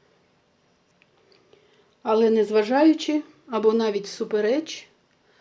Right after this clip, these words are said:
ми продовжуємо творити. Кожний на своєму місці наближаємо перемогу. Тому що, по-перше, нам треба тримати себе вкупі,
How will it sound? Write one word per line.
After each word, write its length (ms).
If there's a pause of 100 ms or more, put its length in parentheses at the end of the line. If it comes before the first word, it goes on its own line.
(440)
ми 180
продовжуємо 680
творити. 640 (1200)
Кожний 480
на 120
своєму 580
місці 460
наближаємо 720
перемогу. 640 (1900)
Тому 280
що, 200
по-перше, 440
нам 200
треба 300
тримати 500
себе 340
вкупі, 480